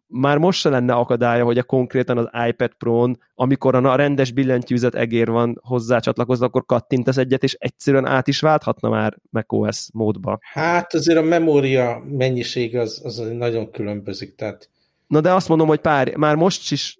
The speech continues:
Speaker 1: megtehetné, nyilván a mem-, de hát azért az iPad Pro-kban már azért van ilyen, nem tudom én, hat-nyolc giga, nem tudom, hat,
Speaker 2: Mhm.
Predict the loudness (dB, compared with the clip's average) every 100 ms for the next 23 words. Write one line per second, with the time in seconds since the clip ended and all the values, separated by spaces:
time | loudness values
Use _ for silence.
0 | -8 -6 -2 0 0 -2 -2 -2 0 2
1 | 2 4 2 0 0 0 0 0 0 2
2 | 2 2 2 -2 0 0 2 2 0 2
3 | 0 0 0 0 0 -2 -2 -4 -6 -6
4 | -2 -2 -2 -2 -2 -4 -4 -4 0 -2
5 | -2 -6 -6 -4 -4 -2 -2 -2 -6